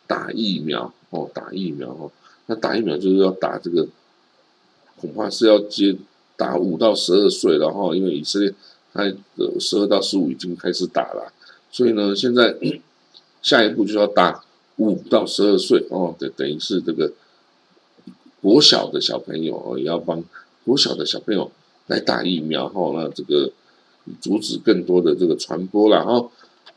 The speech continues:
<clears throat> 好了，那这个今天的这个国际新闻就讲到这里哦。那我这个要打书吗？打书一下吧。好，我之前哦，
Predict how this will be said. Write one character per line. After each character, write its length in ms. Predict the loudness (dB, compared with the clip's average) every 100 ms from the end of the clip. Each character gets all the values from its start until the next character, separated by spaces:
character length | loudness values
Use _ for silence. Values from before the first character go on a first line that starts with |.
| _
<clears throat> 460 | -6 -4 -8 -16 _
好 120 | 2
了， 160 | 4 6
那 480 | 6 6 6 6
这 120 | 4 6
个 280 | 10 10 10
今 220 | 4 0
天 240 | 2 2
的 140 | 4 2
这 120 | 0
个 60 | -2
国 100 | 0
际 80 | 0
新 220 | 2 2
闻 120 | 2
就 140 | 4 2
讲 240 | 4 0 0
到 180 | 0 0
这 200 | 2 2
里 220 | 2 -4 2
哦。 220 | 2 2 -10 -20 -20 _ 0
那 540 | 4 6 6 6 4 4
我 200 | 0 -2 -14 _ -6
这 80 |
个 380 | 0 2 2 2 -4 -14 -4
要 180 | 2 4
打 260 | 4 -2 -4
书 240 | -4 -4
吗？ 220 | -2 -4 -6
打 120 | -10 -8
书 160 | -6
一 100 | -6
下 160 | -4 -6
吧。 120 | -6 -12 -20 -20 _
好， 240 | 0 4 4
我 180 | 4 4
之 140 | 2
前 220 | 0 0 0
哦， 280 | 0 -2